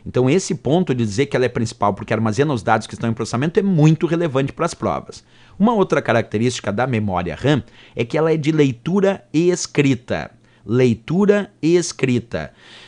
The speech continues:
Diferente da memória rom, que é uma memória somente de leitura, a memória ram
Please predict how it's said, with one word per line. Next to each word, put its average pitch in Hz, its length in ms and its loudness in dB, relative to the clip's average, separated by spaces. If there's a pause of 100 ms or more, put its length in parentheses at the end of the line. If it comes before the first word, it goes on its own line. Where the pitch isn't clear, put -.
(180)
Diferente 156 540 0
da 139 100 0
memória 113 520 2
rom, 131 500 4
que - 140 -4
é - 20 4
uma 120 160 2
memória 117 460 2
somente 107 480 -2
de 98 80 -6
leitura, 104 640 2
a 117 80 0
memória 135 400 0
ram 113 220 -2